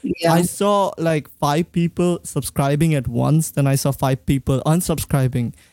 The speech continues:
Speaker 2: at the same time. And I was like, "Wait, what the fuck is happening?" Then I saw this thing, like, uh, there is this, uh,
Speaker 1: Mm-hmm.
Speaker 2: issue with YouTube that they unsubscribe people randomly and shit.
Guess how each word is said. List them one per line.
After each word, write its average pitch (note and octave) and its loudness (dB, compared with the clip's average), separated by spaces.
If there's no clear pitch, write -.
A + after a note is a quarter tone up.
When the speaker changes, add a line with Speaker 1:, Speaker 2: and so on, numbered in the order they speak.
Speaker 2:
at D3 2
the D3+ 2
same D3+ 2
time. B2 0
And A#2+ -2
I C#3 2
was D#3 -2
like, F#3 -2
"Wait, E3 0
what D3+ -4
the G3+ 0
fuck - -2
is C#3+ 0
happening?" B2 -4
Then C#3+ 2
I D3+ 0
saw D3 0
this C#3 0
thing, C3 0
like, A#2+ -2
uh, B2+ 0
there C3+ 2
is B2+ -2
this, F#4 0
uh, - 2
Speaker 1:
Mm-hmm. E3 -2
Speaker 2:
issue C#3 0
with B2+ -2
YouTube B2+ 0
that B2+ -2
they C3+ 0
unsubscribe C3+ -2
people C3 0
randomly A#2+ 0
and A#2 -4
shit. A#2 -4